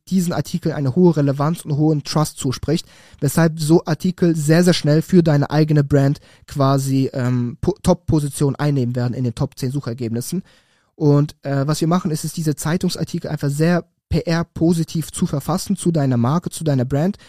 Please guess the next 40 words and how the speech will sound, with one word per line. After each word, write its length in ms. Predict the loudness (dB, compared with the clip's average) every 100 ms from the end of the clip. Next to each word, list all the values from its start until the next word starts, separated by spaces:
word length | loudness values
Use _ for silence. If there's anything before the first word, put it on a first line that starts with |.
| -20 -20 -8
und 200 | -2 -2
versuchen 400 | 0 0 2 2
damit 260 | 2 2 2
dann 80 | 0
quasi 380 | 0 0 0
genau 320 | 0 2 2 0
zwei 300 | -4 0 2
Faktoren 480 | 2 0 2 0 0
gleichzeitig 840 | 0 2 2 2 0 0 0 -4 2
positiv 500 | 6 6 4 -4 -4
zu 140 | -4
beeinflussen, 600 | -2 -2 -2 -2 -2 -2
nämlich, 340 | 0 0 -4 -10 -20 _ _
äh, 160 | -6 -6
Faktor 380 | -2 -6 -2 0
Nummer 220 | 0 0
eins, 380 | 0 0 0 -6 -20 -8
du 160 | 4 6
hast 360 | 8 4 -2 -8
eine 220 | -2 0
bessere 440 | 2 2 2 2 0
Conversion 480 | 0 2 2 4 4
Rate 140 | 4
dadurch, 340 | 4 2 2 0
dass 240 | -2 2
User, 260 | 4 6 4
die 120 | 2
deine 320 | 2 2 2
Marke 480 | 0 0 0 0 -2
noch 120 | -2
nicht 160 | -4 -2
kennen 220 | -2 0
oder 300 | -2 -2 -2
sehr 260 | -2 2
wenig 220 | 2 2 0
Touchpoints 500 | -4 -4 0 0 0
mit 120 | 0
deiner 160 | 2 2
Marke 340 | 0 -2 -2
hatten, 300 | -2 0 -4